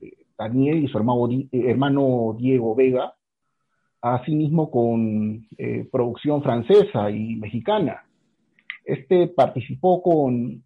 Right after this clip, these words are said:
como un proyecto al atelier de la Cinefon-, Fundación del Festival de Cannes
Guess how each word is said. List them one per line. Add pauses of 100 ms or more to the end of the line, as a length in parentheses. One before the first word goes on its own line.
como
un
proyecto
al
atelier
de
la
Cinefon-, (320)
Fundación
del
Festival
de
Cannes